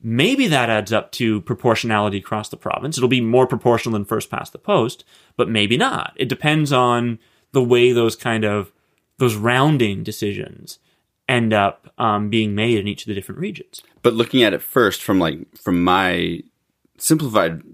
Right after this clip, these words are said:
Speaker 2: view, I would be like, "Oh, well, that makes more sense." Where from a detailed view, it's like, "Well, hold on. That could make it more complicated."
Speaker 1: Yeah. So it definitely
Speaker 2: Or
Speaker 1: makes,
Speaker 2: does.
Speaker 1: yeah, it definitely makes things more complicated, which is not necessarily a problem.
Speaker 2: Okay.
Speaker 1: Um, voters are still gonna know what to do in the, in, in the voting booth. I mean,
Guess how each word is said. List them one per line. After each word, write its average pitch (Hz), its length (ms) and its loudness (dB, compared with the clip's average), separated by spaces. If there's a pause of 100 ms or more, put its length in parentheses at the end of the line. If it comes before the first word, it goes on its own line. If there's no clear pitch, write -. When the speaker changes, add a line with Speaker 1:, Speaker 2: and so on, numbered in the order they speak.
(120)
Speaker 2:
view, 82 500 -2 (300)
I 87 60 2
would 90 120 0
be 90 100 0
like, 82 240 0
"Oh, 139 160 4
well, 98 80 0
that 98 220 0
makes 87 260 -6
more 82 160 -4
sense." - 520 -4 (600)
Where 95 240 2
from 87 220 0
a 82 60 2
detailed 90 500 0
view, 78 320 0
it's 78 180 -4
like, 80 200 -4
"Well, 92 100 -2
hold 120 200 0
on. 85 260 -4 (640)
That - 140 -4
could 98 140 2
make 95 220 2
it 82 60 -4
more 82 180 -4
complicated." - 680 -2
Speaker 1:
Yeah. 214 220 0 (160)
So 208 160 4
it 185 180 2
definitely 190 340 2
Speaker 2:
Or - 100 4
Speaker 1:
makes, - 160 -8
Speaker 2:
does. - 60 -8
Speaker 1:
yeah, 123 340 0
it 143 100 -2
definitely 208 340 2
makes 147 180 0
things 123 200 -4
more 110 100 -6
complicated, - 540 -8
which 208 100 -2
is - 60 -10
not 349 160 0
necessarily 123 680 0
a - 40 -18
problem. - 380 -16 (160)
Speaker 2:
Okay. 85 240 -8 (200)
Speaker 1:
Um, 135 260 0
voters 254 320 -2
are 185 60 0
still 175 200 2
gonna 120 180 2
know 117 160 2
what 113 120 -2
to 113 80 -8
do 107 320 2
in 95 140 -2
the, 95 260 -6
in, 104 300 -6
in 117 120 -6
the 104 60 -2
voting 101 340 0
booth. - 200 -14
I - 60 -12
mean, 107 260 -6